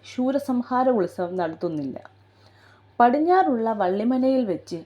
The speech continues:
വള്ളിയെ വിവാഹം ചെയ്ത സുബ്രഹ്മണ്യ സ്വാമി മലകളിലെ ഏറ്റവും ശ്രേഷ്ഠമായി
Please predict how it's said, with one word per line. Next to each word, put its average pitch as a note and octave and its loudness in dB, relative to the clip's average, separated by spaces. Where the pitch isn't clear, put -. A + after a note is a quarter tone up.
വള്ളിയെ A3 2
വിവാഹം G#3 0
ചെയ്ത F#3+ -4
സുബ്രഹ്മണ്യ G#3 -4
സ്വാമി D#3+ -6
മലകളിലെ F#3+ 2
ഏറ്റവും G#3+ -4
ശ്രേഷ്ഠമായി G#3 -4